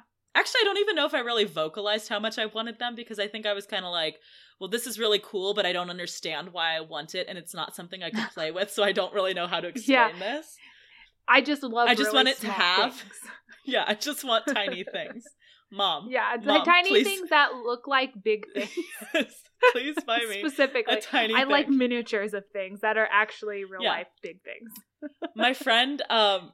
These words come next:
Speaker 1: Kat in high school, uh,
Speaker 2: Mm-hmm.
Speaker 1: she, her mom collected miniatures, and I would
Speaker 2: Oh,
Speaker 1: just stare
Speaker 2: so
Speaker 1: at them.
Speaker 2: cool.
Speaker 1: Uh, I'd, like, make it, I'd, like, go to the bathroom, but then instead of, like, actually going to the bathroom, I'd just go and look at the miniature food can, like, there'd be, like,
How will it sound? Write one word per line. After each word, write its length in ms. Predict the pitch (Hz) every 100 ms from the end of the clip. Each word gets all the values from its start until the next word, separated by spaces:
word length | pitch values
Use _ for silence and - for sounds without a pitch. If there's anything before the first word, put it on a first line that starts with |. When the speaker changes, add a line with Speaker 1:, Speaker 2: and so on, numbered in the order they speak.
| -
Speaker 1:
Kat 400 | - 196 180 - -
in 80 | 208
high 220 | 202 190
school, 720 | 208 - 180 151 143 175 220 _ -
uh, 20 | 175 156 151 147
Speaker 2:
Mm-hmm. 100 | 254
Speaker 1:
she, 400 | 262 226 208 202
her 200 | 208 214
mom 320 | 202 196 196
collected 380 | 214 208 180 160
miniatures, 680 | 156 160 147 - 92 214 - _ _ _ _
and 120 | - 220
I 100 | 185
would 80 | 185
Speaker 2:
Oh, 20 |
Speaker 1:
just 320 | 180 - -
stare 220 | - 160
Speaker 2:
so 60 | 147
Speaker 1:
at 140 | 143 160
them. 220 | 143 - -
Speaker 2:
cool. 80 | 202
Speaker 1:
Uh, 260 | 180 170 160 - - -
I'd, 200 | 220 226
like, 160 | 214
make 180 | 208 202
it, 80 | 208
I'd, 160 | 202 202
like, 140 | 196
go 120 | 190
to 60 | 180
the 60 | 170
bathroom, 460 | 160 160 196 202
but 120 | 190
then 120 | 175 175
instead 260 | 175 170
of, 60 | 165
like, 120 | 160
actually 280 | 160 156 165
going 120 | 156
to 60 | 156
the 40 |
bathroom, 240 | 147 143 165
I'd 100 | 160
just 160 | 160
go 180 | - 139
and 100 | 135
look 160 | 139 151
at 120 | 113 _ _ _ -
the 80 |
miniature 720 | 156 143 135 - 156 143 170 _ _ _ -
food 320 | 160 151 147
can, 160 | - 165
like, 160 | 214 202
there'd 160 | 214
be, 100 | 196
like, 240 | 202 185